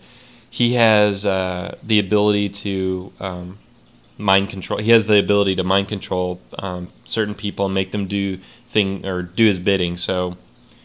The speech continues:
you know, if he wants somebody to cut off their head, he'll do that, or stab somebody, he'll do that. And although the show's pretty graphic at some points and, um,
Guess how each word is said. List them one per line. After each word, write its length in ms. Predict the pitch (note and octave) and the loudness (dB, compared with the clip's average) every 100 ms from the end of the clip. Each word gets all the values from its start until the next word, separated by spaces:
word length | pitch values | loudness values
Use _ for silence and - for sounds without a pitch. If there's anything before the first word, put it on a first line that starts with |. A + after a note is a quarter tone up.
| _ _ | _ _
you 80 | G2+ | -2
know, 80 | G2 | -2
if 80 | F#2 | -2
he 80 | |
wants 240 | G2+ F#2+ G2 | -4 -4 -2
somebody 340 | G2+ G2 F#2+ | -2 0 0
to 280 | F#2 F2+ F2+ | 0 0 -2
cut 180 | - - | -6 0
off 200 | A2 - | 0 2
their 100 | G2+ | 0
head, 240 | F2+ F2+ | 2 2
he'll 140 | F#2 F#2 | 2 0
do 200 | F#2+ F#2+ | 0 0
that, 300 | F#2 F#2 F#2 | 0 0 -2
or 220 | F#2+ F2+ - | -2 -4 -8
stab 380 | - G2+ G2+ | -2 2 2
somebody, 300 | - G2+ F#2+ | 0 -4 -2
he'll 160 | F#2 F#2+ | -2 -4
do 160 | F#2+ F#2+ | -2 -2
that. 320 | F#2+ F#2 F#2+ - - - - | -2 -4 -8 -16 -20 -20 -10
And 440 | - G#2+ G2+ G2 F2 - _ _ - | 0 4 4 2 -4 -18 _ _ 4
although 460 | A#2+ B2+ D3 E3 | 6 8 6 6
the 160 | D3 B2 | 6 2
show's 360 | - F3 F#3 | 4 2 2
pretty 300 | F3+ - F3 | -2 -4 -4
graphic 540 | D3 G#2+ G#2 B2 D3+ D#3 | 2 4 4 2 -4 -4
at 100 | D3 | -2
some 220 | D#3+ D#3 | -2 -2
points 480 | D#3 E3 E3+ E3 - | -2 0 0 -2 -4
and, 480 | A2+ A2 G2+ F#2+ - - _ _ _ | -2 0 0 -2 -8 -20 _ _ _
um, 380 | - G2+ F#2+ | -4 -2 -2